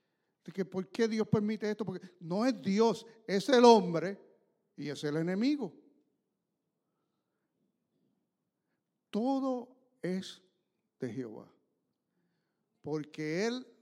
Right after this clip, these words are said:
fundó la tierra. Dice el versículo dos, ahí en Salmo veinticuatro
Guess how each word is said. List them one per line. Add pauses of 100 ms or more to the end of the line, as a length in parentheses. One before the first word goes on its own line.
(160)
fundó (300)
la
tierra. (760)
Dice
el
versículo
dos, (580)
ahí
en
Salmo
veinticuatro